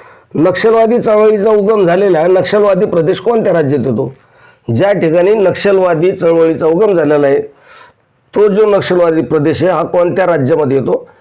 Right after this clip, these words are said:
असा महत्त्वाचा प्रश्न तुम्हाला विचारला गेलेला आहे. पर्याय तुम्हाला दिले पश्चिम बंगाल, आंध्र प्रदेश, छत्तीसगड, बिहार. मग काय उत्तर असेल याचं? याचं योग्य आणि अचूक उत्तर येतं बघा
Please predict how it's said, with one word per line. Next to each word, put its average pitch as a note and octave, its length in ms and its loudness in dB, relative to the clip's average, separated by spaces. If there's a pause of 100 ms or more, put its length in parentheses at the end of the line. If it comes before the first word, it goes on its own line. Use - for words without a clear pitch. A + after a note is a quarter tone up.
(180)
असा C#3+ 240 -4
महत्त्वाचा D3+ 460 0
प्रश्न D#3 300 -4
तुम्हाला F3 280 0
विचारला D3 360 0
गेलेला C#3 240 0
आहे. D#3 100 -2 (1040)
पर्याय E3 260 0
तुम्हाला F3 300 0
दिले E3 240 0
पश्चिम D#3+ 380 -2
बंगाल, E3 320 0 (140)
आंध्र C3 300 -2
प्रदेश, E3 460 -2 (120)
छत्तीसगड, D#3 540 -2 (280)
बिहार. D#3 400 0 (840)
मग C#3 220 -2
काय F3+ 240 -4
उत्तर G3 280 -2
असेल F#3 220 0
याचं? F#3 280 -2 (320)
याचं C#3 220 -2
योग्य D#3+ 300 0
आणि F3 120 2
अचूक C#3 220 -2
उत्तर D#3 260 -2
येतं D3+ 200 0
बघा D#3+ 200 0